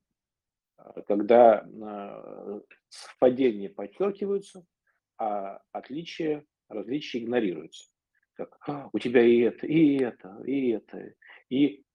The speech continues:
и, и вот эта романтическая влюбленность, она приводит, э, э,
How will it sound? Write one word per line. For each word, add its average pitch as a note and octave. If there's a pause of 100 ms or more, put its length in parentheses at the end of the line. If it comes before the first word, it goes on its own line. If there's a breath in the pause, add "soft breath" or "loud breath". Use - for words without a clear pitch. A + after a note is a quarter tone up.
(100)
и, C3 (160)
и C#3+
вот C3
эта D3
романтическая C3+
влюбленность, D3+ (320)
она C3+
приводит, D3+
э, -
э, B2